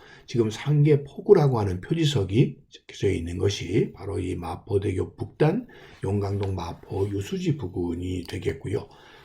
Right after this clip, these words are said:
바로 이 삼백포구라고 하는 것 자체가 결국 십구 세기 초에는 매일 오십여 척의 상선이 드나드는 해운 중심의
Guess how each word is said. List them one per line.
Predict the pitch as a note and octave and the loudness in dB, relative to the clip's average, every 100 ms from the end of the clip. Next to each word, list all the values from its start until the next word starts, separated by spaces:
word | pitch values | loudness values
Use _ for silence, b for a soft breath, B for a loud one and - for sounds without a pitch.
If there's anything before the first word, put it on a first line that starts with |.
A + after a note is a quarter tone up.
| - | -2
바로 | B2+ | 4
이 | C3 | 6
삼백포구라고 | B2 - B2 D3+ D#3 D#3+ C#3 - F3 F#3 F3+ B2+ A#2 | 4 0 0 4 4 2 0 0 2 6 6 4 0
하는 | G2 F#2+ | -2 0
것 | F#2+ - | -4 -4
자체가 | E2 - G2 F2+ D#2+ A#2+ - B B _ | -14 -8 -6 -4 -4 -4 -6 B B _
결국 | F2+ F2 A#2 C3+ - B B - - - _ _ _ _ _ _ _ _ _ _ _ b b b b b b b b b b - | -10 2 2 2 -4 B B -20 -20 -20 _ _ _ _ _ _ _ _ _ _ _ b b b b b b b b b b -14
십구 | - - - | -12 -4 4
세기 | A#2+ A#2+ | 4 4
초에는 | - - A2+ G#2+ A2 C3+ | -2 2 6 8 8 6
매일 | G2 F#2+ G#2+ G#2+ - - - | 4 4 4 4 0 -10 2
오십여 | C#3 A3+ - F3 - | 6 6 8 8 8
척의 | A2+ G#2 | 4 2
상선이 | - B2+ G#2+ G#2 G2 | 2 0 2 0 0
드나드는 | F#2+ F#2 F#2 G#2 G#2 G#2+ - | -2 -2 2 4 2 0 2
해운 | G3+ G3 E3 | 6 8 8
중심의 | C3+ - - G2 F#2 F2+ F2+ F2+ F2+ - | 4 4 0 -2 0 -2 -4 -4 -6 -8